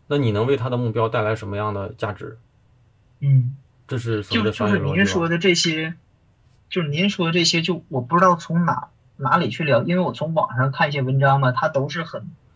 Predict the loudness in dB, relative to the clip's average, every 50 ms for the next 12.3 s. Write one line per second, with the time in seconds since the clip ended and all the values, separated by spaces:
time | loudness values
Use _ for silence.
0 | _ _ _ -6 -4 2 6 6 6 8 6 4 4 2 0 -4 -6 -6 -6 -6
1 | -6 -4 -4 -4 -4 -4 -4 -6 -8 -10 -10 -10 -6 -4 -2 0 0 0 0 0
2 | -2 -2 -2 -2 0 0 0 0 0 -2 -4 -6 -6 -6 -6 -4 -4 -4 -4 -2
3 | -2 0 -2 -2 -2 -2 0 0 2 2 2 0 -2 -2 -4 -2 -2 -2 -2 -2
4 | -2 -2 -2 -2 -2 -2 -2 -2 -2 -2 0 -2 -2 -2 -2 -2 -2 -2 -4 -8
5 | -12 -10 -8 -6 -4 -4 -4 -4 -4 -4 -4 -6 -6 -6 -6 -4 -2 -2 -2 -2
6 | -2 -4 -4 -4 -6 -6 -6 -4 -4 -4 -4 -4 -6 -6 -8 -6 -6 -4 -2 -2
7 | -2 0 -2 -2 -4 -6 -10 -14 -18 -20 -12 -8 -6 -6 -4 -6 -6 -8 -8 -8
8 | -6 -6 -6 -4 -2 -2 -2 0 0 2 2 2 4 2 0 -2 -4 -6 -6 -8
9 | -8 -8 -12 -16 -14 -14 -14 -12 -10 -10 -8 -8 -4 -4 -2 -2 -2 -4 -4 -6
10 | -8 -10 -12 -14 _ _ _ _ _ _ -10 -8 -6 -4 -2 -4 -4 -4 -6 -8
11 | -8 -8 -6 -6 -4 -2 -2 -4 -4 -6 -8 -8 -8 -6 -6 -4 -4 -4 -6 -6
12 | -6 -6 -6 -6 -8